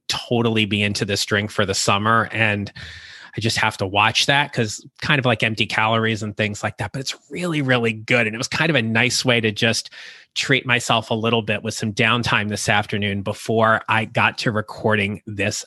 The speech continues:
podcast with you. We think about our own career paths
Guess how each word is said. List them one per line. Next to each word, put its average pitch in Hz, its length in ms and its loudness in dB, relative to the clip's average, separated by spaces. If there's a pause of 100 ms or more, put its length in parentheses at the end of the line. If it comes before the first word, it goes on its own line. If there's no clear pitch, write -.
podcast - 800 -4
with 95 180 -4
you. 92 280 -6 (1300)
We 151 120 4
think 202 260 0
about 147 460 2 (560)
our 127 180 4
own 131 220 0
career 107 420 0
paths - 640 -6